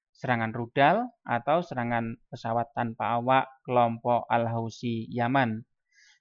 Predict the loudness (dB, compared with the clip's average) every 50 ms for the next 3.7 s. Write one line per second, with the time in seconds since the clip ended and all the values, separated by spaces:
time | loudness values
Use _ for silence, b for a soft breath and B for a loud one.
0 | _ -2 0 0 4 6 8 8 8 6 4 2 2 4 4 6 8 8 8 6
1 | 6 4 4 2 0 0 -2 0 0 0 0 0 -2 -2 -4 -4 -6 -6 -4 -4
2 | -4 -4 -4 -4 -2 0 0 2 2 2 2 0 0 -4 -4 -4 -4 -4 -6 -4
3 | -4 -6 -4 -2 -2 -2 -2 -4 -6 -6 -2 -2 -2 -2